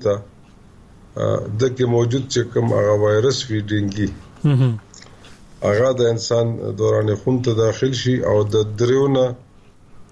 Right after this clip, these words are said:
Speaker 1: تر لسو ورځو پورې دا د
Speaker 2: علامات
Speaker 1: انسان
Speaker 2: ښکاره
Speaker 1: بدن
Speaker 2: کولی شي.
Speaker 1: علامات راښکاره کړي او بیا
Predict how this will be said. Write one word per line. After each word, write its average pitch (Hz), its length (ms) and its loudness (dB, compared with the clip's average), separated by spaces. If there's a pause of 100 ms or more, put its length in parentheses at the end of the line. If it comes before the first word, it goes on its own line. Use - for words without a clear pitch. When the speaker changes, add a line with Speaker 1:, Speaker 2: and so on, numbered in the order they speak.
(340)
Speaker 1:
تر 110 180 0
لسو 120 460 0
ورځو 90 240 0 (100)
پورې 80 260 -2 (1700)
دا - 60 0
د - 20 2
Speaker 2:
علامات 131 280 2
Speaker 1:
انسان 123 260 -2
Speaker 2:
ښکاره 120 120 0
Speaker 1:
بدن 113 100 0
Speaker 2:
کولی 117 300 -2
شي. 107 160 -8 (960)
Speaker 1:
علامات 104 560 0
راښکاره 104 540 0
کړي 123 360 -4
او 104 300 2 (800)
بیا 120 220 4